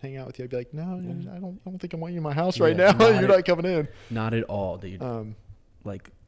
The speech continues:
Speaker 2: literally, you wouldn't, there, you can name one person that would allow that.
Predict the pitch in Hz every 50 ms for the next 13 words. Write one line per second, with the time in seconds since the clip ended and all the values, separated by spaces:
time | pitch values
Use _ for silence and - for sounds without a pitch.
0 | _ - 107 107 113 110 110 107 107 104 104 98 101 95 - 98 101 104 104 98
1 | 101 101 95 95 98 - - - - 110 98 - - 113 113 - - 131 117 110
2 | 107 107 104 101 98 104 113 107 107 98 85 - - 98 92 95 90 87 82 82
3 | 85 - - 85 87 87 90 90 -